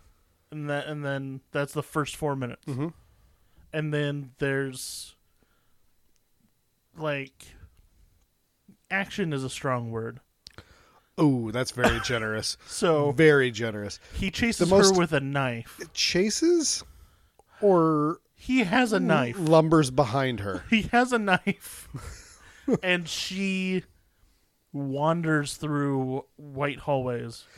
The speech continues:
Speaker 2: There's so much white in these opening scenes.
Speaker 1: Well,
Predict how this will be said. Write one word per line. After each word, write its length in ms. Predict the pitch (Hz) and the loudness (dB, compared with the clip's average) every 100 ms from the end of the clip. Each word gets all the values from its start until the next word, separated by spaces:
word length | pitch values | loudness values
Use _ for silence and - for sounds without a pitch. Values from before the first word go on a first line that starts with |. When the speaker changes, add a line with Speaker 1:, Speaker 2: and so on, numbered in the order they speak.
| - _ - | -20 _ -6
Speaker 2:
There's 200 | 160 180 | -4 -2
so 300 | - 175 190 | -2 -2 0
much 260 | 214 - | -2 -4
white 340 | 101 104 127 131 | -4 -2 -2 -4
in 140 | 107 | -8
these 180 | 113 107 | -6 -4
opening 380 | 110 101 104 98 | -6 -6 -8 -8
scenes. 560 | - 107 90 85 - - _ | -8 -8 -12 -12 -14 -16 _
Speaker 1:
Well, 140 | 185 | -8